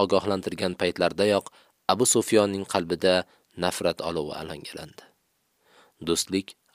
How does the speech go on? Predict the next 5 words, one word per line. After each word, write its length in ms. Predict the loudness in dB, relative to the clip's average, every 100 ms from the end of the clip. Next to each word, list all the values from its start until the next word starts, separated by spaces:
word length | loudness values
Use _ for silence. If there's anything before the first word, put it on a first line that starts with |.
| -2
adovatga, 580 | -2 -2 -8 -4 -2 -2 -6 _ _ _ _ -20 0
qarindoshlik 640 | 4 4 4 2 2 -2 -4 -12 _
yuz 220 | 0 0 2
ko'rmaslikka, 720 | 0 0 -2 -2 -6 0 2 2 -2 _ -20 -20 _
birodarlik 600 | 8 8 10 6 6 2